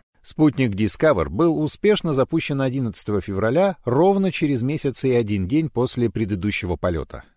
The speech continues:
на этот раз системой замкнутого гидравлического контура. Однако штормовая погода и семиметровые волны не позволили осуществить посадку на автономную плавучую платформу.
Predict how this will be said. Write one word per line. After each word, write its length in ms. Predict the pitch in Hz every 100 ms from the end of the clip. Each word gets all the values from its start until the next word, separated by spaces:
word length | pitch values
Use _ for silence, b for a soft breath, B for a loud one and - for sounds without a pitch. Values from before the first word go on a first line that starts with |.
| -
на 200 | 117 98
этот 220 | 123 156
раз 200 | 117 78
системой 580 | - 117 - 151 147 135
замкнутого 800 | 90 131 120 - 78 - 64 - -
гидравлического 880 | 110 151 127 107 85 - - 98 82
контура. 480 | 76 65 65 64 - _ _ _ _ _ -
Однако 420 | 156 165 214 180
штормовая 640 | - 175 160 156 160 156
погода 400 | 143 147 180 147
и 200 | 139 139
семиметровые 880 | 131 139 143 143 139 135 147 135 127
волны 420 | 131 156 143 139
не 140 | 135
позволили 640 | 135 135 120 120 147 110 85
осуществить 680 | 85 - 92 101 - 90 -
посадку 480 | 107 139 127 -
на 160 | 92 90
автономную 580 | - 110 110 92 85 76
плавучую 540 | 98 101 85 - 78
платформу. 640 | 110 123 - 233 202 160